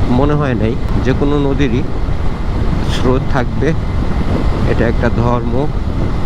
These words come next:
এটা একটা বৈশিষ্ট্য। স্রোত না থাকলে ওটা নদী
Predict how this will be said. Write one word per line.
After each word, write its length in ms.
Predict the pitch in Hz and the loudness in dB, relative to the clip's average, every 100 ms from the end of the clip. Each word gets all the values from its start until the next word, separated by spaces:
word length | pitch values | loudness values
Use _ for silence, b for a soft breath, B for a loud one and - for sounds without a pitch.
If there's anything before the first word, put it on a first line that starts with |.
| - - - 117 | 0 0 0 0
এটা 140 | 123 | 2
একটা 160 | 120 123 | 2 0
বৈশিষ্ট্য। 600 | 117 131 107 - - 113 101 - - - - - - - - - - - - - - - - - - | 0 0 0 0 0 0 0 0 0 0 0 0 0 0 0 0 0 0 0 0 0 0 0 0 0
স্রোত 480 | 120 117 127 - - | 2 2 0 0 0
না 160 | 127 131 | 0 0
থাকলে 380 | 139 143 127 | -2 -2 0
ওটা 200 | 127 127 | 0 0
নদী 480 | 123 117 113 131 131 | 0 2 2 2 0